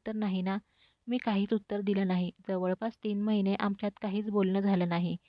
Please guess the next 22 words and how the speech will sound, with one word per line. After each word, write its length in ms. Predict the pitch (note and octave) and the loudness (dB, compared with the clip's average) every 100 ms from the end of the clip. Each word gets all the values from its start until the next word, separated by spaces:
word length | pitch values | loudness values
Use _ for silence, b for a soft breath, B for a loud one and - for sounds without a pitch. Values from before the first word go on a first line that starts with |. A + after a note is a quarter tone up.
| b b b - | b b b -4
मीही 260 | A#3 A3 B3 | 0 4 4
माझ्या 300 | A3 G3 G3+ | 2 2 4
बाबांसारखीच 760 | F#3+ F3+ G3 G3+ G3+ - G3+ - | 4 4 2 2 0 0 -6 -4
त्याची 220 | F#3 G#3 | -6 -4
परीक्षा 440 | - F#3 F#3 - | -2 -2 0 0
घेत 240 | F#3+ F#3 F#3 | 0 0 0
होते. 260 | F3+ F3+ F3+ b b b b - | -4 -4 -6 b b b b -2
एक 220 | F#3+ F3+ | 0 2
दिवस 340 | F#3 F#3+ G3+ G#3+ | 4 4 4 4
रात्री 280 | G3 G3 | 2 2
मी 140 | G3 G#3+ | 2 2
विचारलं, 480 | G3 - F#3+ F3+ E3+ - _ _ | 2 0 0 0 -2 -6 _ _
"त्या 100 | A#3 | 0
मुलीपेक्षा 760 | A#3 G#3+ F#3+ G#3 G#3 - A3 F#3+ F#3+ b _ G#3 | 2 2 2 0 -2 0 2 2 0 b _ -2
मला 240 | G3 G3+ | 2 4
जास्त 340 | G3+ G3 - A3+ | 6 4 2 -4
प्रेम 220 | G#3 G3+ G#3+ | -2 -2 0
कराल?" 340 | G#3+ F#3+ F#3 - _ _ _ | 2 2 0 -2 _ _ _
तो 80 | B3 | 0
म्हणाला, 460 | A#3+ A3+ A3 G3 F#3 b b b _ - | 4 4 4 4 2 b b b _ 0
"ते 120 | G#3+ | 0
तर 80 | G3+ | 2